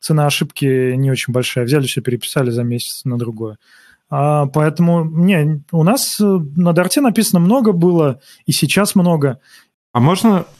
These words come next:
Speaker 2: вопрос? А почему вы осознанно шли против тренда и брали Dart? Я просто уже вылетел у меня.
Speaker 1: Потому что, когда мы начинали, TypeScript был ещё не в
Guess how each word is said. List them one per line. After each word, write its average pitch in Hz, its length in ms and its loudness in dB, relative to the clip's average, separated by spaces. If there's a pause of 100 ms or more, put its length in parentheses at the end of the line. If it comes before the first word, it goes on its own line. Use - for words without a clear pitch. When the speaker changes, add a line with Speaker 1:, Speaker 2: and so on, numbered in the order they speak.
(100)
Speaker 2:
вопрос? 113 560 -2 (100)
А 117 60 -6
почему 175 380 2
вы 190 180 2
осознанно 151 840 2
шли 151 280 0
против 127 420 -2
тренда 147 380 0
и 117 80 2
брали 117 360 0
Dart? 101 400 -4
Я 101 80 -2
просто - 320 -8
уже 107 300 -2
вылетел 98 720 -6
у 95 100 -8
меня. 95 180 -8 (300)
Speaker 1:
Потому 156 140 0
что, 185 720 0
когда 165 220 0
мы 180 100 2
начинали, 196 420 0
TypeScript 165 440 -2
был 147 520 0
ещё 147 300 -4
не 143 380 0
в 131 600 -2